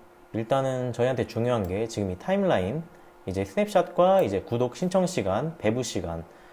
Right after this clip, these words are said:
그리고 이제 어떤 코인 거래상으로 이제 시작이, 거래가 시작되는지에 대해서 이제 설명을 좀 드릴게요.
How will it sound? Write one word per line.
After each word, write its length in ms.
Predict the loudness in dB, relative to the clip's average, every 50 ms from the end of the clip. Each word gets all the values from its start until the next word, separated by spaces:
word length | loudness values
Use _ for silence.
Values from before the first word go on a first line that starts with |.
| -20 -12 -4
그리고 480 | -2 0 0 2 2 2 2 2 0 -2
이제 160 | -4 -2 0
어떤 400 | 4 4 4 4 4 2 2 2
코인 440 | 0 0 2 2 4 2 2 -2 -4 -8 -16 -20 -20 -20 -20 -20 -20 -20 -4
거래상으로 840 | 4 6 6 6 6 4 4 4 4 6 4 4 4 2 0 -4 -8 -8 -6
이제 500 | -6 -4 -2 0 0 0 0 -2 -6 -8 -12 -16 -16 -16 -14 -12
시작이, 300 | -8 0 4 6 6 6
거래가 320 | 4 4 4 6 6 6 4
시작되는지에 640 | 2 -2 -4 -2 -2 -2 -2 -4 -4 -6 -6 -6 -8 -12 -16 -20 -20 -20 -20 -12 -4 -2 -2 0 2
대해서 280 | 2 2 2 2 0
이제 140 | -2 -2 -2
설명을 360 | -2 0 2 2 2 0 0
좀 140 | -2 -4 -4
드릴게요. 380 | -4 -6 -8 -8 -10 -12 -12